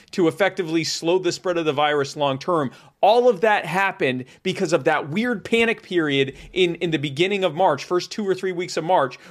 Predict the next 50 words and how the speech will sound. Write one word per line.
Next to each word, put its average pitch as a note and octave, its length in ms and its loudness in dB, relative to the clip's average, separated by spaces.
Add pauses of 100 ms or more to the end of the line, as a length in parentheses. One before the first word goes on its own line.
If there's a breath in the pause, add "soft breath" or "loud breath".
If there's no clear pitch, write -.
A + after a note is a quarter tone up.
where E3 100 2
we E3 160 2
went D#3 220 0
very G3 260 0
quickly G#3 420 0
from, C#3+ 500 0 (260 loud breath)
"Uh, G#3+ 260 2
there's G3 200 2
really G#3 180 4
a F3+ 40 2
few G3 200 -4
people F3+ 240 -4
that D#3+ 100 4
have E3 240 0
it E3 40 0
here, E3 260 4
but C#3 140 -2
we C#3+ 100 -4
have E3 240 2
to D3 80 -16
stay D#3+ 180 0
vil-, F3+ 300 -2
vigilant," D3 540 -2
to, D3 340 0 (260 loud breath)
"It's G3+ 240 2 (100)
everywhere G#3 800 2
and F#3+ 200 -2
people G3+ 320 -2
are F#3 80 2
dying F#3+ 500 2
and F3 160 0
the E3 60 -4
fatality G3 560 2
rate F#3+ 280 4
is F3 140 0
as F3+ 160 0
high F3+ 240 2
as F3+ 160 0
it F3+ 100 -2
is F3+ 200 2
in E3+ 100 -6
any, F3 300 -2 (160 loud breath)
in D#3+ 160 0
any, E3+ 340 2
uh, D#3 220 4
in, D3 160 -4
in D3+ 200 -4
any D#3 220 -4
developed C3+ 420 -2
country." - 440 -10